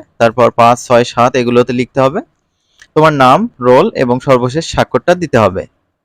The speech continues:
চলো আমরা এটি পূরণ করে ফেলি। দেখো, আমরা নীলদড়ি উচ্চ বিদ্যালয়ের সপ্তম শ্রেণীর ক শাখার সকল শিক্ষার্থী শপথ করছি যে সাইবার নিরাপত্তায়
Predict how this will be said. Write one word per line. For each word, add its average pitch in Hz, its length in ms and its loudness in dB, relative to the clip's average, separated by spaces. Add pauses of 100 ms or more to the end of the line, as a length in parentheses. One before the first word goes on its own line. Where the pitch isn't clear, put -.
(400)
চলো 160 160 2
আমরা 139 200 2
এটি 156 160 -2
পূরণ 147 280 0
করে 113 180 -2
ফেলি। 120 240 -4 (1600)
দেখো, 127 260 2 (480)
আমরা 156 240 2 (600)
নীলদড়ি 170 360 2
উচ্চ 202 220 0
বিদ্যালয়ের 180 540 2 (320)
সপ্তম 165 360 -4
শ্রেণীর 190 340 -6
ক - 160 -6
শাখার 170 340 -4
সকল 147 280 -2
শিক্ষার্থী 170 520 -6
শপথ 139 400 -2
করছি 120 340 -2
যে 127 140 0 (1120)
সাইবার 180 300 2
নিরাপত্তায় 190 580 0